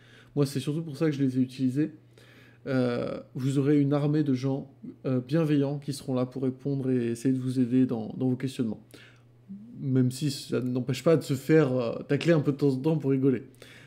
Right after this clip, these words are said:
Mais, euh, non, non, sans déconner, vous y trouverez vraiment tout ce que vous aurez besoin.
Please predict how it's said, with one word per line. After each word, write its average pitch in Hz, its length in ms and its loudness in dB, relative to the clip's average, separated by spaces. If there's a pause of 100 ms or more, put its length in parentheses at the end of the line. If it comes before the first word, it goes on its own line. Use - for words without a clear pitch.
(160)
Mais, 127 140 0
euh, 120 240 2
non, 120 140 0
non, 113 160 -2
sans 127 160 -4
déconner, 139 460 0 (120)
vous 139 180 -2
y 131 60 0
trouverez 127 320 -2
vraiment 127 260 -2
tout 127 160 -10
ce 127 80 -14
que 127 100 -6
vous 117 140 -4
aurez 113 120 -2
besoin. - 180 -10